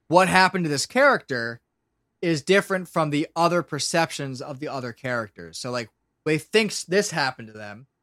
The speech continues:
but what really happened was this. And it's, it's to kind of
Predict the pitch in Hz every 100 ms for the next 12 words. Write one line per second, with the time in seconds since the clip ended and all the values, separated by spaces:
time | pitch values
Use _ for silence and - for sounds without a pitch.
0 | _ _ _ _ _ - 226 175 - _
1 | _ _ _ _ 135 165 269 185 147 143
2 | 147 143 123 190 123 - - _ _ _
3 | - 156 156 147 - 175 - 180 - 202
4 | 226 226 190 139